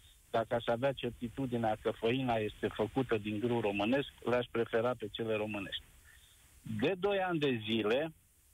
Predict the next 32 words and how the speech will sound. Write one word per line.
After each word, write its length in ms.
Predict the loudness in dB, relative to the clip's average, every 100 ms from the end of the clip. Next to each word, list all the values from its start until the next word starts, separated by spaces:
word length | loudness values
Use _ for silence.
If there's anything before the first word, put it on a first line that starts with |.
| _ -4
administratorii 960 | 0 0 -2 -4 -2 0 0 -2 -6 -4
la 120 | -4
unde 260 | -4 -4 -4
lucrez 440 | -6 -6 -6 -6 -2
eu 220 | 0 2
au 120 | 0
început 460 | -2 -4 -4 -4 -4
și 120 | 0
o 60 | 0
afacere 540 | 2 -2 -2 -2 -4
pe 100 | -2
legumicultură 960 | -2 0 -2 -2 -2 -2 -4 0 2 2
în 140 | 2 -2
câmp. 260 | -4 -4 -6 -12 -20 -20 -20 -20 -20 -20 -20 -20 -20 -20 -20 -6
Roșii, 720 | 0 2 2 0 -2 -4 -4 -6 -16 -10 -2
vază 420 | 0 0 -2 -4
și 120 | -2
de 80 | 0
anul 200 | 0 0
acesta 380 | -4 -6 -4 -2
cred 160 | -2 -4
că 100 | -4
și 160 | -4 -4
conopidă. 640 | -2 0 0 -2 -8 -10 -14 -20 -20 -20 -20 -20 -2
Noi 180 | 0 2
ne 120 | 0
confruntăm, 880 | 0 0 0 -2 0 0 0 -2 -6 -14 -20 -20 -20 -6
uh, 540 | 0 4 4 4 2 0 -4 -2
în 200 | 0 0
primul 360 | 0 2 2 2
rând, 200 | 2 0 -2
cu, 100 | 0